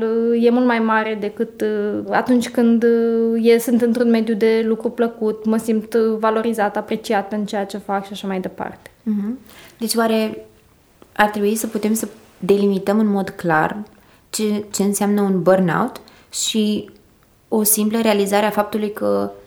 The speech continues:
Speaker 2: a venit momentul să-mi schimb locul de muncă.
Speaker 1: Evident că da.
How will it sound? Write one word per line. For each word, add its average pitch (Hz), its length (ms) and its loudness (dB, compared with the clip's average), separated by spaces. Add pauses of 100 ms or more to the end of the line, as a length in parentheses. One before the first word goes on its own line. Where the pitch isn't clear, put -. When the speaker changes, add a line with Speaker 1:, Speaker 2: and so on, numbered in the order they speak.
(100)
Speaker 2:
a 196 120 2
venit 202 200 2
momentul 202 360 0
să-mi 202 200 -4
schimb 190 300 -2
locul 190 240 -4
de 196 100 -2
muncă. 170 400 -4 (180)
Speaker 1:
Evident 233 480 2
că 214 200 -4
da. - 280 -4